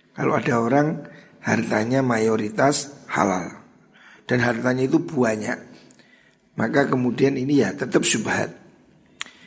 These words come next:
Tetapi ini lebih, apa, lebih berat daripada sama-sama syubhat di pasar. Kemarin kan disebut kalau di pasar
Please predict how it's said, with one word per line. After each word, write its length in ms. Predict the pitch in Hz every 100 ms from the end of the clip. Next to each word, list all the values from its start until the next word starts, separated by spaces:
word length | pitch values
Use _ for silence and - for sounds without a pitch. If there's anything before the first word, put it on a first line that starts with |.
| -
Tetapi 480 | 117 127 123 143 151
ini 140 | 160 160
lebih, 400 | 131 127 117 - - - - _ _ _ _ _ _ _ -
apa, 440 | - 139 123 127
lebih 880 | 117 110 113 110 104 113 101 - - - - _ _ _ _
berat 400 | 123 135 127 -
daripada 640 | 117 107 110 101 135 110 - - - - -
sama-sama 600 | - 127 123 120 123 123
syubhat 420 | - 110 135 143
di 80 | 127
pasar. 440 | 117 110 - - - - - - - _ _ _ _
Kemarin 400 | 127 151 185 185
kan 40 |
disebut 440 | 143 127 123 170 170
kalau 240 | - 139
di 80 | 127
pasar 500 | 135 127 - 120